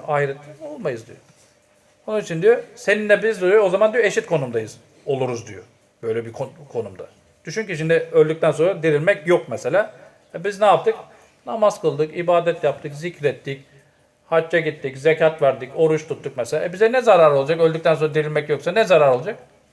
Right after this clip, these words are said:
Hiçbir zarar olmaz. Biz yine Mevlamıza iz-, ibadet ettik. "Velev ki," diyor Hazreti Ali kerramallahu veçhe,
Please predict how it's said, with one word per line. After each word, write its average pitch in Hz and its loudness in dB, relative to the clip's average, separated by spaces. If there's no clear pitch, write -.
Hiçbir 302 -14
zarar 165 4
olmaz. 311 -2
Biz 190 -16
yine 185 -2
Mevlamıza 180 2
iz-, 208 -8
ibadet 214 0
ettik. - -4
"Velev 240 6
ki," 214 -4
diyor 156 2
Hazreti 156 2
Ali 151 4
kerramallahu 131 0
veçhe, 104 -12